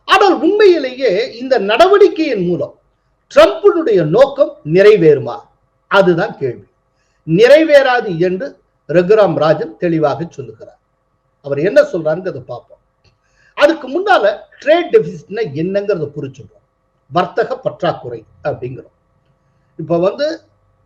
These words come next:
இந்தியாவிலிருந்து அமெரிக்காவுக்கு ஐம்பதாயிரம் ரூபாய்க்கு பொருள் ஏற்றுமதி ஆகிறதுன்னு வச்சுப்போம். அதே நேரத்துல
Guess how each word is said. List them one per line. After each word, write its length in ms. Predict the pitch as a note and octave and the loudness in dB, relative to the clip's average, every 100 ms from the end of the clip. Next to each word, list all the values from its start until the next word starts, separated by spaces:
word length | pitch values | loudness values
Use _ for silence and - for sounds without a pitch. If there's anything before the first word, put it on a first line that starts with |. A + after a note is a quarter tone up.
| _ - - E2 - _ _ _ _ _ _ _ _ _ _ _ _ _ _ | _ -16 -14 -14 -18 _ _ _ _ _ _ _ _ _ _ _ _ _ _
இந்தியாவிலிருந்து 800 | F#3+ C4+ D#4 E4 B3 G3 F3+ G#3+ B3+ D3+ | -6 -2 4 4 4 2 -2 0 -2 -2
அமெரிக்காவுக்கு 640 | F3+ G#3+ F3 D#3 C3 - - - C#3+ | -2 -4 -2 -2 -2 -10 -14 -6 -2
ஐம்பதாயிரம் 640 | A3 B3+ A3+ F#3 D#3 C#3+ C3 | 0 0 2 2 0 -4 -6
ரூபாய்க்கு 440 | E3+ F#3+ C#3+ E3 E3+ - _ | -4 -2 -4 -6 -10 -10 _
பொருள் 260 | F#3 F#3+ - - E3 | -4 -2 -4 -2 2
ஏற்றுமதி 420 | A3+ - E3+ D3 C3+ | 2 0 -4 -2 -2
ஆகிறதுன்னு 560 | B2+ B2+ A2+ - E3 D#3 | -4 -6 -10 -10 -12 -12
வச்சுப்போம். 320 | - _ - _ _ _ _ _ _ _ _ _ _ | -14 _ -20 _ _ _ _ _ _ _ _ _ _
அதே 240 | G3+ A#3+ F#4 F4+ | -2 2 2 4
நேரத்துல 320 | B3+ A3 | 4 4